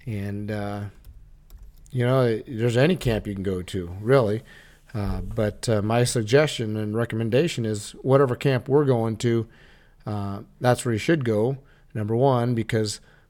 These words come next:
um, I mean, we're gonna be there as coaches. Um, and, uh, <clears throat> and we're going there because we,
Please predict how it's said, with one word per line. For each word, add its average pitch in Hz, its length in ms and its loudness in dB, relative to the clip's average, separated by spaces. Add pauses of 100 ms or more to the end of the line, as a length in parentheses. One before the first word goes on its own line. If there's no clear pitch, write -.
(200)
um, 101 540 -8 (140)
I 120 100 -4
mean, 113 180 -6
we're 117 160 -2
gonna 110 160 2
be 120 140 4
there 110 140 6
as 104 100 -2
coaches. 123 580 2 (600)
Um, 95 480 -6 (1040)
and, 101 320 -4
uh, 101 140 -4 (420)
<clears throat> - 520 -8
and - 1200 -2
we're 117 140 4
going 143 240 6
there 131 160 4
because 120 340 2
we, 110 220 0